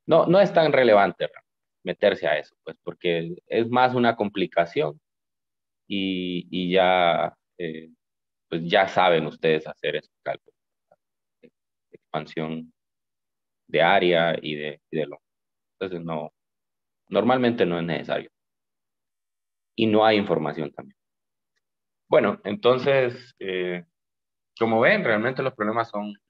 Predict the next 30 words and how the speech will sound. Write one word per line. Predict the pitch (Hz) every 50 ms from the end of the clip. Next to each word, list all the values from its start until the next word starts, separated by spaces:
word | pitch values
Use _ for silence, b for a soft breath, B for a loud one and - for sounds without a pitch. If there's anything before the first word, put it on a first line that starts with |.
| _ _
son | - 90 90
sencillos. | - 95 90 - 135 139 131 117 110 117 - _ _ _ _ _ _ _ _ _ _ _ _ _ _ _ _ -
Eh, | - 82 - -
ma-, | - 90 87 82 - - _
a | - 76 87
mi | 87 85
parecer, | - 87 85 85 82 85 104 113 120 120 - _ _ _ - - - _
a | - 80 82 101
estos | 117 120 - 120 -
problemas | - 101 90 92 95 104 117 113 117 - - -
son | - 90 90
los | 95 95
que | _ - 90 82 78 - -
tienen | - 92 92 98
que | - 107
apuntarle, | 90 - 95 85 82 82 104 104 101 92 90 98 - - _ _ _ _ _ b b _ _ _ _ _ _ _ -
eh, | 78 76 78 _ _
al | - 80 80
inicio | 80 85 98 107 104 104 98 85
del | 80 78
examen. | 80 - - 104 107 95 80 71 71 - _ _ _ _ _ _ _ _ _
Son | - 82
los | 85 85
problemas, | - 87 85 85 85 95 92 92 - _ _ _ -
a | 76 73
mi | 80 78
parecer, | - - 76 78 78 76 - 90 92 -
del | - 85 80
examen | 80 - - 82 82 90 90 87
los, | 80 73